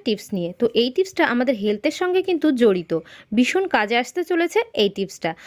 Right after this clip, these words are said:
তো বন্ধুরা, এখন সামনে যেহেতু গরম আসছে, গরমের দিনে আমরা যদি একটু বেশি করে খাওয়া দাওয়া করে ফেলি, দেখবে অনেক সময় আমাদের পেটটা খারাপ করে। বিভিন্ন ধরনের খাবার দাবার খেলাম, তখন পেট যদি খারাপ করে, তখন দেখবে অনেক সময়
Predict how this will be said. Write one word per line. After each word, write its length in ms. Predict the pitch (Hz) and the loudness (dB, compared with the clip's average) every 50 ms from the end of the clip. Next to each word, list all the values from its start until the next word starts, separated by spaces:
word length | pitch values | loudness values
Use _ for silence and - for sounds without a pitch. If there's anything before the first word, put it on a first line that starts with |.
| - - - _ - | -20 -20 -10 _ -2
তো 80 | 320 | 0
বন্ধুরা, 300 | 294 349 392 381 - 381 | 0 0 0 0 0 0
এখন 320 | - - 240 240 - 330 339 | 0 0 -2 -4 -4 -6 -6
সামনে 360 | - - 262 226 226 254 302 | -4 -2 -2 0 2 2 2
যেহেতু 240 | 285 330 359 - 349 | 2 0 0 0 0
গরম 320 | 240 220 208 208 226 247 285 | 2 4 4 4 4 2 0
আসছে, 320 | 320 311 - - 277 226 | -2 -2 -4 -2 -2 -2
গরমের 440 | 196 196 196 196 220 254 294 277 254 | 2 4 4 4 4 2 0 0 0
দিনে 220 | 330 285 277 269 - | 2 2 2 2 2
আমরা 240 | - 233 233 262 285 | 0 0 2 2 2
যদি 300 | 269 330 262 262 262 - - | 2 2 2 0 0 0 -2
একটু 240 | 233 233 - - 285 | -4 -4 -2 -2 2
বেশি 300 | 226 208 214 - - 262 | 2 2 2 2 -2 -2
করে 180 | - 311 294 | -2 0 0
খাওয়া 240 | 196 - 269 254 254 | 0 2 2 2 4
দাওয়া 180 | 247 302 320 311 | 4 2 0 2
করে 220 | - 285 277 320 | 2 2 2 4
ফেলি, 260 | - 311 254 226 233 262 - - - - - - - | 4 2 2 2 0 -4 -6 -12 -18 -16 -14 -10 -6
দেখবে 300 | 226 302 285 269 277 262 | -6 -4 -2 2 2 2
অনেক 240 | - 233 247 285 285 | 2 2 -2 -2 -2
সময় 180 | - - 349 311 | -4 -2 0 0
আমাদের 200 | 277 262 330 311 | 0 0 0 0
পেটটা 300 | - 269 240 247 330 349 | 2 0 0 0 -2 -4
খারাপ 320 | - - 240 208 208 202 - - | -4 -2 -2 -2 -2 -2 -2 -2
করে। 180 | 190 185 190 | 0 0 0
বিভিন্ন 340 | 196 220 269 294 311 330 339 | 0 0 -2 -2 0 0 0
ধরনের 280 | 330 330 330 330 339 330 | 2 2 2 2 0 0
খাবার 280 | - 294 269 277 262 | 0 2 2 4 4
দাবার 220 | 254 302 311 320 311 | 4 2 2 2 0
খেলাম, 320 | - 294 277 285 330 330 | 0 0 2 2 2 0
তখন 300 | - 254 254 - 294 277 | 0 -2 0 0 0 0
পেট 200 | 254 269 247 226 214 | 2 2 0 0 2
যদি 180 | 254 269 247 311 | 0 0 0 0
খারাপ 320 | - - 240 226 247 254 - - | -2 -2 0 0 0 0 0 0
করে, 220 | 349 285 247 247 | 0 2 2 2
তখন 280 | 247 247 233 269 294 269 | 0 -2 -2 0 0 0
দেখবে 240 | 311 311 277 294 | 0 0 2 2
অনেক 180 | 294 269 277 277 | 4 4 2 2
সময় 260 | - - 294 262 277 | 0 0 2 2 2